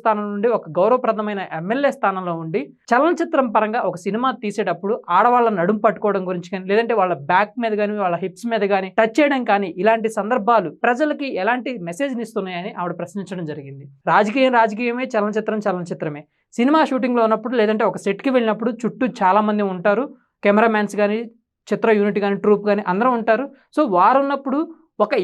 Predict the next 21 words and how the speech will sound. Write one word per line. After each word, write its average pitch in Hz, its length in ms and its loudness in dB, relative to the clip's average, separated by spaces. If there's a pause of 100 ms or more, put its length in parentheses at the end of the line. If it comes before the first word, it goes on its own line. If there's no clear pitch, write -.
యాక్టర్గా, 226 460 4 (200)
as 190 160 0
a - 20 4 (100)
యాక్టర్గా 226 360 0 (140)
అక్కడ 208 180 -2 (300)
కెమెరా 233 320 0
ముందు 220 200 -4
నిలబడినప్పుడు 240 600 -2 (340)
మనం 269 160 2 (140)
ఎదురుగా 247 300 2 (260)
మనల్ని 196 320 -2
చూసే 240 220 0 (180)
ఆడియన్స్ని 202 440 0 (540)
మెప్పించేలా 262 640 4
మన 175 180 0
పర్ఫార్మెన్స్ 196 480 0
ఉండాలి. 143 260 -10 (440)
దానికి 269 420 2
జబర్దస్త్లో 240 580 2 (220)
తన 175 140 0 (120)
పాత్రను 208 520 0